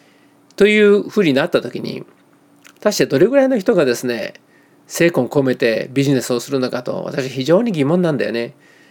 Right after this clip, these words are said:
今日生きるためのビジネスやりますよ。今日一日生きるためのビジネスやるんだけども、それって言ってみればバザールの経済みたいなもんで、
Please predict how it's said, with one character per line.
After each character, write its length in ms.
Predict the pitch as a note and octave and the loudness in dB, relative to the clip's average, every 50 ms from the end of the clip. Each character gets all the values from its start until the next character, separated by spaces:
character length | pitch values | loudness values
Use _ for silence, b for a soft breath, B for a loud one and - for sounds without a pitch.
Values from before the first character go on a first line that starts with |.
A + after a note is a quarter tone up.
| b b b b _ - | b b b b _ 0
今 160 | - D4 C#4+ | 4 4 6
日 100 | G#3+ E3+ | 4 4
生 40 | D3 | 4
き 100 | - A3 | 4 2
る 80 | F#3+ F3+ | 2 2
た 120 | - D3+ | 2 0
め 80 | C3 B2 | 0 0
の 80 | B2 | 0
ビ 120 | A#2 C#3 C3 | 0 0 0
ジ 60 | C3 | 0
ネ 80 | B2+ | -2
ス 140 | A2+ - - | -2 0 0
や 100 | B2+ A#2+ | 0 0
り 60 | B2 | 0
ま 100 | B2+ C3+ | 0 -2
す 100 | B2+ - | -2 0
よ。 200 | C3 D3+ A#3 C#4 b b b b b b b b b _ - | 0 0 -2 -4 b b b b b b b b b _ 2
今 140 | - G3 F3 | 4 4 4
日 60 | D3 | 4
一 140 | C3+ D3 C#3+ | 2 0 0
日 60 | C3+ - D3 | 2 2 2
生 40 | C#3 | 2
き 80 | D#3 | 4
る 120 | D#3 D#3 - | 2 2 2
た 120 | C3+ C3 | 2 0
め 60 | C3 | 2
の 80 | B2+ A#2+ | 0 0
ビ 120 | A#2 C3 C3+ | 0 0 0
ジ 60 | C3+ | 0
ネ 80 | C3 A#2 | -2 -2
ス 120 | - - | 0 0
や 80 | B2 A#2+ | 0 2
る 80 | C3+ | 2
ん 60 | C3+ B2+ | 0 0
だ 100 | B2 A2+ | -2 -2
け 60 | A#2+ | -4
ど 100 | A#2 A#2+ | -4 -2
も、 320 | B2+ C3 B2+ A#2 G#2 - - b b b b b b b b b _ _ - | -2 -2 -2 -2 -4 -6 -12 b b b b b b b b b _ _ -16
そ 160 | - - E3 | -6 0 2
れ 80 | F3 | 2
っ 40 | G3 | 2
て 120 | F#3+ - G#3 | 4 2 0
言 80 | G3 | 0
っ 40 | F3+ | 2
て 120 | - A3 | 2 2
み 80 | G#3+ A3 | 4 4
れ 60 | G3 | 4
ば 100 | D#3+ A#2 | 2 2
バ 180 | G2 - C3+ C3+ | 0 0 0 2
ザ 120 | - G3+ | 2 2
ー 40 | B3 | 2
ル 80 | B3+ F#3 | 2 0
の 120 | B2 A#2 | -2 0
経 180 | - D3 C#3+ C3 | 0 0 2 2
済 160 | B2+ A#2+ A2+ | 2 0 -2
み 80 | A2+ | -2
た 80 | A2 A#2+ | -4 -4
い 40 | A2 | -4
な 60 | A#2 | -4
も 140 | A#2 A#2 A2 | -4 -4 -4
ん 80 | A2 | -4
で、 260 | A2+ A#2+ A#2+ A2+ G2 | -4 -2 -2 -4 -4